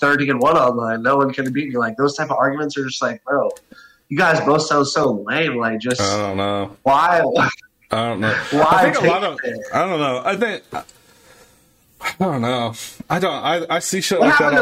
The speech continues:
Speaker 2: all
Speaker 1: to,
Speaker 2: the
Speaker 1: like,
Speaker 2: time.
Speaker 1: I remember there was a time on, like, Poke Gym where, like, every, every twelve, thirteen, fourteen-year-old kid was, like, you know, messaging, like, "Yo, what, what about your deck list?" Blah, blah, blah, when the deck lists weren't legal. And,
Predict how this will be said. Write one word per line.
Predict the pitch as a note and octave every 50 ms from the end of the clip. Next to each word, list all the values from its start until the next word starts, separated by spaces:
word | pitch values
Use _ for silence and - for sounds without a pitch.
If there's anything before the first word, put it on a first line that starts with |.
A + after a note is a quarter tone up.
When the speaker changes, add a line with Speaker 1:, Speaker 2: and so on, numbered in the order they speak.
| A3+
Speaker 2:
all | A3
Speaker 1:
to, | G#3 F#3+
Speaker 2:
the | -
Speaker 1:
like, | A#2+
Speaker 2:
time. | A2+ -
Speaker 1:
I | D#3 E3+ A3 B3+
remember | C#4 A#3+ A3+ A3+ G#3+ B3+ A#3+
there | A3+
was | G#3 G3 -
a | - D#3+ _ - C#3
time | D3+ E3 E3+
on, | F3 E3
like, | D3+ C#3 C3+ - _
Poke | - C3 C3 C3+ E3
Gym | C#3 B2+ D3+ D#3 D#3+
where, | D#3 C3+ B2+
like, | A#2+ A2+ A2+ A2+ A#2 - _ _ _ _ _ -
every, | B2 C3 C#3+ C#3 B2+ B2 - - - -
every | D3 C#3+ D3 D#3+ D#3
twelve, | D3 - - C#3+ C#3+ D3 D3+ D3 D3
thirteen, | D3+ D3 C#3+ - D3+ C#3 C#3
fourteen-year-old | C#3+ C#3+ C#3 - D3 C#3+ D3 D3 C#3+ C#3+ C#3 C#3+
kid | D3 C#3+ D3 D3
was, | C#3+ C#3 C3+ A#2+
like, | B2 A2+ A2 A2 A2 - _ _ _ _ _ _ -
you | A#2+ A#2
know, | A2+ A2+
messaging, | C3 C#3 D3 - C#3+ C#3 C3
like, | A#2 A2+ -
"Yo, | - G3+ G#3 F3 F#3
what, | G3 F#3+ F#3
what | F#3 G3
about | G3 G3 G3
your | G3 G3
deck | F#3 G3 F#3+ F#3
list?" | F3 E3 E3
Blah, | D#3+ F3+ F3+ F3
blah, | E3 D#3+ D#3
blah, | D3+
when | C#3 C3
the | A#2+
deck | A#2+ C#3 C3 C3
lists | C#3 C3+ - C3+
weren't | C3+ C3 A2+ A#2
legal. | B2 C3+ C3+ C3 C3+ C3
And, | B2+ A#2 -